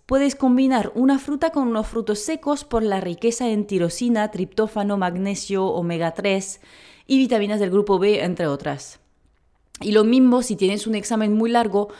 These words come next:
prepárate una pequeña merienda con frutos secos, frutas,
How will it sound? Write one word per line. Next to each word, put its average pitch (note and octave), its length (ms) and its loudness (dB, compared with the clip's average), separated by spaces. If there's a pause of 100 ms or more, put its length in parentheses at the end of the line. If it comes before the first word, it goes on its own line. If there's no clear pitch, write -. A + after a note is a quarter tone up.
(220)
prepárate F3 460 2
una G3+ 260 0
pequeña E3+ 320 -4
merienda G#3+ 480 2
con F#3+ 200 -2
frutos F3+ 340 -2
secos, G#3 520 0
frutas, G3+ 720 -4